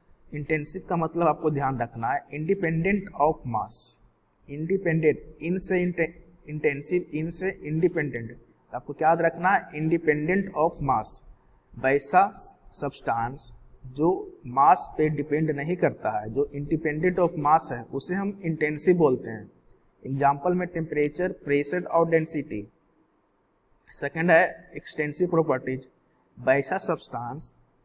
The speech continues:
जो directly mass पे depend है, जो mass पे डिपेंड है, उसे हम बोलते हैं extensive properties। तो mass पे different example में देख लेते हैं, mass है, volume है, एनर्जी है, एंथैल्पी है।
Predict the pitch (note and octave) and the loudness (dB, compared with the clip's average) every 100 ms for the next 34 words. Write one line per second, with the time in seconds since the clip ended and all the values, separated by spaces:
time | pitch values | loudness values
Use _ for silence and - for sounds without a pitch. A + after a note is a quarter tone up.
0 | _ _ B2 C#3 D3 D3+ D#3+ - G3+ G#3+ | _ _ -4 0 2 4 4 0 -4 -2
1 | E3+ E3 F#3+ F#3 D#3 C#3 A#2+ G#2+ A2 G#2 | 2 2 2 0 -2 -2 -4 -6 -10 -14
2 | _ C3 C#3+ C#3+ F3+ - E3+ D#3+ D3+ C#3 | _ -6 0 2 2 0 -2 0 0 0
3 | D3 C#3+ C#3 D3 D3 C#3+ C#3+ E3 F#3+ - | 0 -2 -2 -4 0 0 0 -2 -4 -8
4 | - _ _ _ _ - - - E3+ E3 | -20 _ _ _ _ -10 -8 -4 -4 -2
5 | F3+ D#3+ C#3+ B2+ A2+ A2 G#2+ _ _ _ | 0 2 2 0 -4 -12 -18 _ _ _
6 | _ _ _ _ _ _ _ _ B2+ C3 | _ _ _ _ _ _ _ _ -6 -4
7 | C3 C#3 E3 - D#3+ D#3 D#3 E3+ - C#3 | 0 2 2 2 -2 -2 -2 -4 -8 -8
8 | C#3 C#3 C#3 D#3+ E3 D3+ D#3 D3+ E3+ D#3 | -4 -2 -2 0 2 0 0 -4 -4 0
9 | C3 C#3+ - D3+ D#3 C3+ C3 C3+ D3+ D#3 | 2 2 2 -2 0 2 2 4 0 -2
10 | D#3+ D#3 C3+ C3+ C3+ D3 D#3 D#3 D#3+ - | -6 -6 -6 -4 -4 -2 0 0 -4 -8
11 | D3+ D#3 - _ - C3 B2 C3 B2 | -14 -14 -16 _ -4 -2 -2 -4 -6